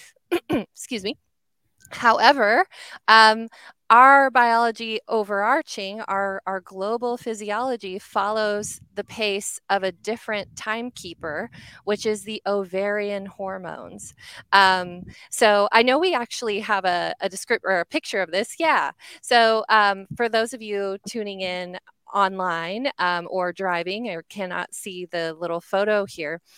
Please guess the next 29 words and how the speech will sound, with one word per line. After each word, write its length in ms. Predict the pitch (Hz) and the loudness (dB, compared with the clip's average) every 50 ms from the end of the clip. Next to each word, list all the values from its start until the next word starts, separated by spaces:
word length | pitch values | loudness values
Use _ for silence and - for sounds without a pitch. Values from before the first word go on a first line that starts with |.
| - - - - - | -20 -20 -12 -4 -2
this 120 | 277 285 | -2 0
is 120 | 311 302 | 0 0
a 80 | 330 302 | 0 0
depiction 720 | 233 - 220 - - 247 220 - - - 220 196 185 190 - _ | 0 -2 -2 -2 -2 -4 -4 -4 -4 -4 -4 -4 -4 -6 -8 _
of 380 | - 190 190 185 185 185 180 _ | 2 4 4 4 4 2 0 _
the 100 | - 202 | -6 -8
female 640 | - - 196 180 175 170 170 170 170 175 180 190 - - _ | -8 -8 -10 -8 -6 -6 -4 -2 -2 -2 -2 -2 -4 -4 _
biological 720 | 185 165 165 165 160 156 156 156 - 165 - 170 165 165 175 | 0 0 0 0 -2 -4 -6 -8 -10 -10 -10 -8 -8 -4 -2
rhythm. 420 | 247 349 - 185 - - - _ _ - - - - - - _ - | -2 -2 0 -2 -6 -8 -12 _ _ -20 -20 -20 -18 -20 -12 _ 2
And 460 | 214 214 214 208 208 208 202 202 185 | 4 6 6 6 6 4 2 0 -4
what 220 | - 202 226 233 - - | -2 0 2 0 2 2
this 280 | 240 403 523 - - - | 2 0 2 2 0 0
is, 380 | 208 196 196 196 208 226 - - | 0 2 2 0 0 -2 -4 -4
it 140 | - 440 - - | -4 -4 -4 -6
shows 580 | - - - - 294 294 277 269 269 277 - | -8 -4 0 0 2 2 2 2 0 -2 -4
here 600 | - - - - 302 302 254 202 190 190 196 214 - _ _ | -8 -10 -12 -10 -8 -4 -2 0 0 0 -2 -2 -4 _ _
that 240 | 214 196 190 - - - | 0 0 0 0 -4 -6
the 100 | 202 196 | -6 -6
menstrual 540 | 185 190 208 233 269 - - - 247 240 | -4 -4 -4 -4 -4 -6 -8 -6 -6 -6
cycle 340 | - - - - - - 190 | -6 -8 -10 -8 -4 -4 -4
or 200 | 185 - 185 185 | -2 -2 -2 -4
the 180 | 175 180 - - | -4 -6 -6 -4
ovarian 500 | 185 190 180 202 208 214 240 254 247 233 | -4 -4 -2 -2 -2 -2 -2 -2 -4 -6
hormone 460 | 226 - 214 214 220 233 220 220 214 | -6 -4 -4 -4 -2 -2 -4 -6 -4
cycle 480 | - - 175 175 - - 175 175 180 - _ _ - - - - - _ _ - | -4 -2 -4 -2 -2 -4 -6 -6 -6 -8 _ _ -20 -20 -20 -20 -20 _ _ 0
is 400 | 262 285 294 302 269 254 - 208 | 2 2 2 2 0 -2 -8 -6
just 460 | - 233 220 233 254 - - - - | -4 -2 -2 -2 -4 -6 -8 -6 -6
the 80 | 196 | -6
centerpiece 1160 | 190 - - - - - 233 233 247 247 - 254 226 214 - - - 185 175 165 180 - - | -4 -4 -6 -6 -4 0 0 0 0 -2 -4 -6 -6 -6 -8 -10 -10 -10 -8 -8 -8 -8 -10